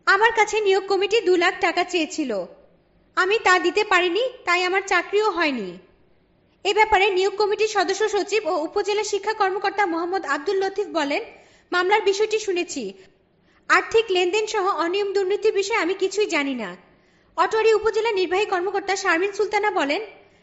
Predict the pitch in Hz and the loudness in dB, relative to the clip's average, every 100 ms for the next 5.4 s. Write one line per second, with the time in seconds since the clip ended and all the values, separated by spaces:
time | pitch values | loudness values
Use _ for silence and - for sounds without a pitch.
0 | _ 330 392 427 427 453 440 392 427 392 | _ -4 0 0 2 0 -2 -2 -2 0
1 | 339 381 381 415 370 415 381 392 440 392 | 0 0 0 -2 -2 -2 -2 -2 -2 -2
2 | 403 - 320 330 392 403 359 381 339 330 | -2 -2 -4 -2 -4 -2 -2 0 -2 -2
3 | 392 403 381 392 427 349 349 294 - 330 | -2 0 -2 -2 -2 -2 -4 -4 -4 -4
4 | 294 226 208 185 - _ _ _ _ _ | -4 -4 -6 -8 -18 _ _ _ _ _
5 | - 359 440 466 | -4 0 2 2